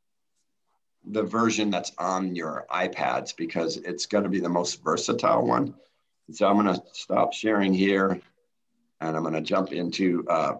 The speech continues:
my, jump onto my iPad and I'm gonna share my screen on the iPad. Uh,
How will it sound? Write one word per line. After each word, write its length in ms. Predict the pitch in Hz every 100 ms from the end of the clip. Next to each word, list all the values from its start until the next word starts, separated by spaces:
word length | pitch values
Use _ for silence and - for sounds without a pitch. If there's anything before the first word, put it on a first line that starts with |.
| _ _ _ _ _ _ _ _ _ _ _
my, 140 | - 90 -
jump 240 | 98 101
onto 320 | 82 92 95 92
my 200 | 80 71
iPad 600 | - 95 - 127 120 - _ _ _ _ _ _ _ _ _ _ _ -
and 160 | 80
I'm 100 | 80
gonna 120 | 78 -
share 240 | - 110
my 160 | 98 90
screen 800 | - - 87 92 78 80 80 - _ _ _ -
on 180 | 76 80
the 100 | -
iPad. 560 | - 101 82 76 71 - - _ _ _ _ _ _ _
Uh, 260 | - 85 78